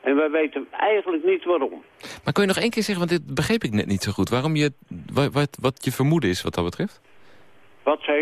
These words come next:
Speaker 1: je?
Speaker 2: Nou, waarom, waarom je denkt dat hij dat geweigerd heeft en waarom
Speaker 1: Nou,
Speaker 2: je denkt
Speaker 1: ik denk met die fus-,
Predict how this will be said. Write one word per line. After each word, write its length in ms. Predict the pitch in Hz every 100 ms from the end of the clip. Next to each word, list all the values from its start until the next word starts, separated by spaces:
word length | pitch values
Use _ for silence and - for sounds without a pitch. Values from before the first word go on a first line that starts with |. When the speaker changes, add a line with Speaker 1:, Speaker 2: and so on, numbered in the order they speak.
| 196 254
Speaker 1:
je? 160 | - 104
Speaker 2:
Nou, 200 | 127 156
waarom, 340 | 156 160 156
waarom 260 | 139 156 165
je 140 | 151
denkt 380 | 120 160 165 -
dat 180 | 113 110
hij 260 | 98 92 87
dat 220 | 90 -
geweigerd 440 | - 85 82 80
heeft 240 | 87 95 -
en 60 |
waarom 180 | 101 107
Speaker 1:
Nou, 120 | 147 170
Speaker 2:
je 40 |
denkt 140 | 143 -
Speaker 1:
ik 60 |
denk 180 | 196 -
met 180 | - 285
die 100 | -
fus-, 320 | - - -